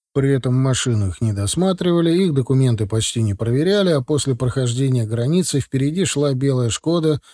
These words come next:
которая довела их до самой Праги. Поселились они в каком-то комплексе недалеко от Праги. Это не было гостиницей,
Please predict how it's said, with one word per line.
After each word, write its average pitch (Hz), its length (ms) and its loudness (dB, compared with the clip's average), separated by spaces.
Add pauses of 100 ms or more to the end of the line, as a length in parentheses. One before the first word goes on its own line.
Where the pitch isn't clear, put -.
(220)
которая 175 420 0
довела 135 480 2
их 135 100 2
до 117 140 -2
самой 117 380 -2
Праги. 85 560 -4 (720)
Поселились 180 520 0
они 160 200 0
в - 40 -6
каком-то 139 480 -2
комплексе 135 600 -2
недалеко 135 540 0
от 131 120 -2
Праги. 135 600 -2
Это 139 360 -2
не 175 240 2
было 123 220 0
гостиницей, 113 840 -2